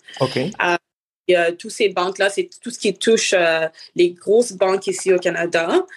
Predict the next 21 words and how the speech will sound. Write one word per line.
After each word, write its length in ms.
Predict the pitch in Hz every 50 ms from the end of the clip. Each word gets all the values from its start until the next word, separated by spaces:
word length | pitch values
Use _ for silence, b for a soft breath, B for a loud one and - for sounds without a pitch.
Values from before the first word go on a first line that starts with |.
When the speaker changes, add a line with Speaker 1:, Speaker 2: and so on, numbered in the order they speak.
| B B B B B -
Speaker 1:
Ok. 60 | -
Speaker 2:
euh, 160 | 180 170 170
les 140 | 175 170 170
caisses 200 | 175 208 190 196
populaires, 580 | - - _ _ _ 180 175 175 180 185 196 202 180
les 100 | 185 175
banques 240 | 175 175 175 180 180
alternatives 720 | 170 175 170 175 185 175 175 - - 233 247 262 247 - - _
et 160 | 226 247 254
les 160 | 240 214 202 196
banques 280 | 185 185 180 196 190 -
privées 380 | - - 190 180 175 170 165
aussi. 280 | 160 160 - - - - - _ _ _ _ _ _ _ _
Speaker 1:
OK, 200 | 165 160 - - 135
donc 180 | 147 156 151
disons 340 | 147 175 196 185 240 311 330
que 120 | - - 196
quelqu'un 880 | 180 - - - 202 185 180 180 - - 220 214 226 247 277 330 320 b b b b b b b _ _ _ _ _ _ _ _ _ _
est 220 | - 180 196 180 - -
au 100 | 180 165
Canada 640 | 170 - 165 151 143 131 123 143 156 196 - - -